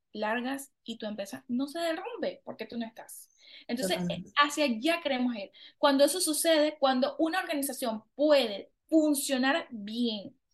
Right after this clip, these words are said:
Speaker 1: eficientemente, sin que el líder esté presente, eso es una empresa. Esa es cuando cambiamos de ser artesanos, em-, emprendedores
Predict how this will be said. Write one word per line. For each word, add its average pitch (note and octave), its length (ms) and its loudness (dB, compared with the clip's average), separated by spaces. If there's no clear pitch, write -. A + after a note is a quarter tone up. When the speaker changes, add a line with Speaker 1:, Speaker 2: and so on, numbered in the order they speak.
Speaker 1:
eficientemente, C4 1080 0
sin D4 440 0
que B3+ 120 0
el A#3+ 200 -2
líder C4+ 540 0
esté - 260 -6
presente, C#4+ 640 -6
eso C4+ 220 -2
es A#3 60 -4
una G#3+ 100 -6
empresa. - 320 -16
Esa D#4+ 480 2
es F4+ 120 -2
cuando C4+ 300 0
cambiamos C#4 500 0
de C#4+ 120 2
ser B3+ 240 -2
artesanos, C4 680 -2
em-, D4+ 120 -4
emprendedores C4 640 2